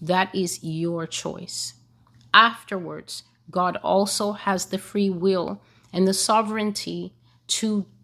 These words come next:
judge your choices. He is a perfect judge. He is an absolute judge. And when he judges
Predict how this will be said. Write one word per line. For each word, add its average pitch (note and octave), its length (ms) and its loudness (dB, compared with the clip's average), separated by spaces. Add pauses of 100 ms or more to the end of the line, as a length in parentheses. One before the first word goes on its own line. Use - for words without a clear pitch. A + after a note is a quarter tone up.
judge A#3+ 760 4
your F3 580 -2 (200)
choices. E3+ 800 -4 (340)
He G#3+ 200 0 (120)
is G3 260 0
a F#3+ 320 0
perfect - 920 -4
judge. D3+ 380 -6
He - 360 -2
is G#3 140 0
an F#3+ 160 -2 (200)
absolute G#3+ 920 2
judge. D3+ 440 -8
And F3+ 280 0
when G#4+ 260 6
he C#4 380 -2
judges - 880 -2